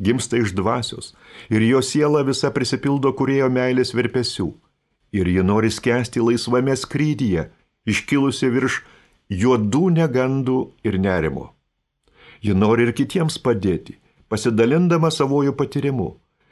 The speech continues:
kad ir kitos sielos pakiltų į tokį laisvą skrydį, kuriame ji gali sklęsti tik gerų darbų varomos energijos.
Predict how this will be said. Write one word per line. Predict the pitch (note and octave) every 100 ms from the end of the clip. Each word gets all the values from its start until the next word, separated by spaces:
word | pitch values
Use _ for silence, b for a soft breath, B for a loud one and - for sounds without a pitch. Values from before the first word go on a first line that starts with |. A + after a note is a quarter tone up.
| _ -
kad | G2+
ir | G#2 A2
kitos | G3 G3 D3 -
sielos | D3 C#3 C3+ -
pakiltų | - C3 - F#3 F3+ E3 C#3
į | C3+
tokį | C#3 C#3
laisvą | A#2 B2 C3+ - B2+
skrydį, | - B2+ C3 A#2 A2 B B B B _
kuriame | - G#2 G2+ G#2
ji | G#2 G2+
gali | G#2 G#2 G#2
sklęsti | - A2+ A2+ A2+ - A2+ A2
tik | G2+
gerų | G2 G#2+ C3+
darbų | C#3 C3+ C3 A#2 B2+ A2
varomos | A2 A2+ A2 A2 G#2+ -
energijos. | G2 F#2+ F2+ E2 E2+ G#2 -